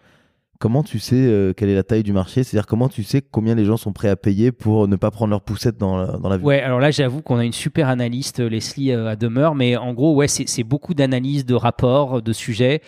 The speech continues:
Speaker 2: et un peu de créativité, euh, financière pour, pour être capable de sortir un chiffre qui est un peu, un tant soit peu baqué, quoi, quand même. Mais en effet, ça demande, ce qui est un, un vrai point, c'est que ça demande du taf.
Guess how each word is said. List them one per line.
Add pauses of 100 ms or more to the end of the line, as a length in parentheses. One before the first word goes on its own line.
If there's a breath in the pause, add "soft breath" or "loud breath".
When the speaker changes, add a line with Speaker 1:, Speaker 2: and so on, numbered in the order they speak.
(300 loud breath)
Speaker 2:
et
un
peu
de
créativité,
euh,
financière
pour,
pour
être
capable
de
sortir
un
chiffre
qui
est
un
peu,
un
tant
soit
peu
baqué,
quoi,
quand
même. (440 loud breath)
Mais
en
effet,
ça
demande,
ce
qui
est
un,
un
vrai
point,
c'est
que
ça
demande
du
taf.